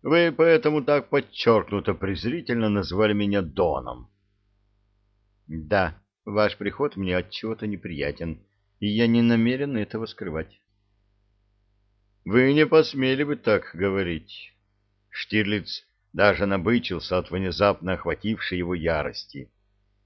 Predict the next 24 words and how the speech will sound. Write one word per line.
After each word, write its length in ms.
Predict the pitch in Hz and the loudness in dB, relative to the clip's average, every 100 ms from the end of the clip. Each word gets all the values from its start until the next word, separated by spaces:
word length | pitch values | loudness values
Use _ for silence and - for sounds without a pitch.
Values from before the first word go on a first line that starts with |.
| _ _ | _ _
Если 420 | 87 110 113 113 | 2 4 4 4
бы 160 | 117 113 | 0 2
я 200 | 117 113 | 4 4
не 160 | 113 110 | 4 2
был 220 | 110 107 | 2 -2
тем, 420 | - 127 117 82 - _ _ _ _ | -2 0 0 -2 -8 _ _ _ _
кто 240 | - 104 | -4 -2
дрался 640 | 87 110 110 104 78 73 71 | 2 4 6 4 4 -6 -8
с 180 | - | -8
нацией, 680 | 87 95 92 73 - - - 104 _ _ _ _ | -6 -2 0 -2 -6 -16 -16 -18 _ _ _ _
если 400 | 82 104 120 - | -2 2 2 2
бы 140 | 117 117 | 2 4
я 120 | 117 | 4
был 280 | 110 120 110 | 4 2 0
здешним 720 | - 117 113 98 98 101 87 | 0 4 4 2 -2 -4 -4
затаившимся 880 | 78 101 98 101 - 95 87 - 87 | -4 -2 0 -2 -4 -6 -8 -4 -6
гадом, 680 | 69 147 160 95 80 69 - _ _ _ _ _ | -2 2 2 0 -6 -6 -12 _ _ _ _ _
вы 220 | 92 120 | 4 6
бы 140 | 139 151 | 6 6
покорно 600 | - 143 - 151 135 143 | 4 2 6 4 4 -2
отвечали 600 | 127 147 - 104 107 123 | -2 -4 0 4 4 4
на 100 | 127 | 0
мои 180 | 117 90 | 0 2
вопросы 760 | 92 87 87 85 69 - 65 | 0 0 -2 -2 -4 -10 -18